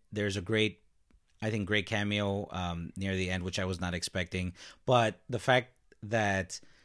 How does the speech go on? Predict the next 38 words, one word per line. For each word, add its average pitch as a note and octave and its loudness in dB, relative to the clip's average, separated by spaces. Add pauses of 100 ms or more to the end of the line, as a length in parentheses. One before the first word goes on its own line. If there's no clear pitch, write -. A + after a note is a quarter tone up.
(120)
that A2+ 2
cameo B2+ 4
isn't A2+ 2
unwarranted, A2 0 (220)
sometimes C3+ 2
you A2+ 0
see, A#2 0
like, F#2+ 0 (640)
a B2+ -2
cameo A#2+ 2
just G2 -2
for G#2+ 0
a F2+ 0
cameo. F2+ 0
Like, F2 0
"Oh, F#3+ 8
we A2+ 0
see, B2+ 2 (340)
like, A2 -2
Spider-Man C3+ 4
come A2+ 0
out G#2+ 2
in G#2 -2
this F#2+ -2
because F#2 -2
it's G2 -4
a A2 0
Marvel A#2 0
thing," F2+ -6
or, E2 -8
you A#2 -4
know, A#2+ -2
D G3 -2
C G#3 -2
will F#3+ 0
do E3 0
it D#3+ -2
too. F#3 0